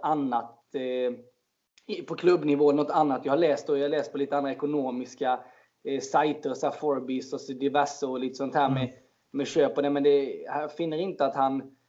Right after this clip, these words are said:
Speaker 1: nej, jag, jag tror inte att det är en täckmantel. Han har aldrig gett sken av det, men sen är Roman lurig. Han ser ju alltid lite ointresserad ut på sätt och vis innan han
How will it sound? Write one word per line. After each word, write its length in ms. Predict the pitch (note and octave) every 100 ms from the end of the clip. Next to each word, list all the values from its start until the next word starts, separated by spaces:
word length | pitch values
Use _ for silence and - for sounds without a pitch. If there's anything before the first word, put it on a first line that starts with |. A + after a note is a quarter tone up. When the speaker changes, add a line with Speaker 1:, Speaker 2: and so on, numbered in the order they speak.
| _
Speaker 1:
nej, 100 | -
jag, 140 | E3 F3
jag 140 | F#3
tror 140 | F#3 G#3
inte 260 | A3 C#3+
att 100 | C3
det 40 | C#3
är 40 |
en 40 | C3+
täckmantel. 540 | D3+ - B2 A#2+ C3+
Han 140 | D3 C#3+
har 80 |
aldrig 300 | F#3 F3+ C3
gett 140 | B2+ -
sken 280 | E3+ C3+ B2
av 100 | B2+
det, 120 | C3
men 220 | B2+ A#2+ - _ _
sen 260 | - D#3 F#3+
är 80 |
Roman 340 | G#3+ G3+ F3 E3+
lurig. 260 | F#3+ D#3+
Han 160 | C#3+ D#3
ser 160 | - D#3+
ju 80 |
alltid 360 | D#3+ A#3 B3+ D3+
lite 220 | D3 -
ointresserad 840 | G3+ D4 G#3+ D#3 D#3 - F3+ E3+ E3+
ut 160 | E3+
på 80 | -
sätt 280 | E3 D3+ -
och 120 | E3
vis 280 | F#3 C#3+ -
innan 260 | F3+ F3+ D#3+
han 220 | D#3